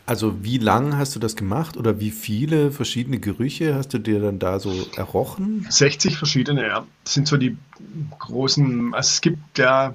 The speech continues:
Speaker 2: man hat ja blumige Aromen, fruchtige Aromen, vegetabile, also gemüsige. Dann habe ich erdige, so pilzige Aromen.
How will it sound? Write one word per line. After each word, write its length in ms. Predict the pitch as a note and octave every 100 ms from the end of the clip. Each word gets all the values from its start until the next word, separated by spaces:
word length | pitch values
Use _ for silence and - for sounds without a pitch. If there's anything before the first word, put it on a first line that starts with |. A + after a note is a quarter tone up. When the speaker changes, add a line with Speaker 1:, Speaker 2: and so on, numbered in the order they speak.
| G#2+
Speaker 2:
man 260 | C3+ C#3
hat 420 | C3 - C#3 C#3 C3
ja 100 | A2+
blumige 580 | C3+ D#3 F#3+ G3+ E3+
Aromen, 360 | D3 C#3 D3+ D3+
fruchtige 500 | D3 D#3+ D#3+ D#3 C#3+
Aromen, 440 | C3+ C#3 C#3+ C#3
vegetabile, 680 | B2+ A#2+ A#2+ A#2 B2 E3 F3+
also 180 | A#2+ A2
gemüsige. 720 | A2+ A#2 D3+ D3+ - D#3 D3+ - - - -
Dann 100 | -
habe 120 | B2+ A2+
ich 160 | -
erdige, 400 | C3+ - F3 E3+ D3+
so 140 | C3+
pilzige 720 | - C#3+ D#3 - F3+ E3+ -
Aromen. 680 | C#3+ C3+ C#3+ D3+ D3+ D3+ D3